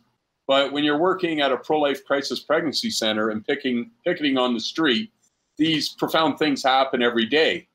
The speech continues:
So that might not affect me as much as it would affect you, perhaps.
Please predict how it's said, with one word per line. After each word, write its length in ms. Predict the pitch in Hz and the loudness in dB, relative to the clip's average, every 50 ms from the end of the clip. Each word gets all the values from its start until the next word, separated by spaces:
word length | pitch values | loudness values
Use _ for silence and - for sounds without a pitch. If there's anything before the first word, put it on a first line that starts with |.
| _ _ _ _ _ _ _ | _ _ _ _ _ _ _
So 520 | - - 131 120 120 120 117 117 117 - _ - 131 | -4 0 2 4 4 4 2 0 -4 -10 _ -6 0
that 180 | 135 143 156 151 | 0 2 2 2
might 220 | 156 156 156 143 | 0 0 0 0
not 200 | 151 156 151 147 | 2 2 2 2
affect 380 | 131 131 - 165 165 160 - - | 2 0 0 0 0 0 -2 -4
me 100 | 135 123 | -4 -4
as 140 | 117 107 123 | -4 -2 0
much 240 | 127 127 123 - | 0 0 0 -4
as 80 | 127 110 | -6 -6
it 80 | 117 117 | -4 -4
would 140 | 113 117 | -2 -4
affect 360 | 110 - - 123 110 - - - | -4 -2 -2 -2 -2 -2 -6 -4
you, 200 | 190 220 202 - | -4 -4 -4 -4
perhaps. 800 | - 117 101 95 202 - - - - _ _ - - - - | -4 -2 -2 0 -2 -2 -4 -8 -12 _ _ -16 -16 -16 -16